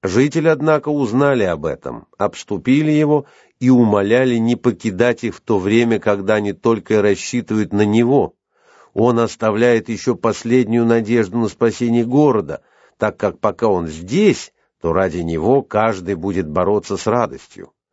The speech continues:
Попадут они в руки неприятеля, он останется их утешением. Ему не подобает бежать от врага, бросать друзей и при наступлении бури покинуть корабль, на который он вступил при спокойном плавании.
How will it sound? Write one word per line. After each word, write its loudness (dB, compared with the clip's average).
Попадут 0
они 0
в -4
руки -2
неприятеля, -2
он 2
останется -2
их -4
утешением. -2
Ему 2
не 2
подобает 0
бежать 0
от -2
врага, -2
бросать -4
друзей 0
и 0
при 0
наступлении -2
бури 0
покинуть -2
корабль, -2
на -2
который 0
он -2
вступил -6
при -4
спокойном -2
плавании. -2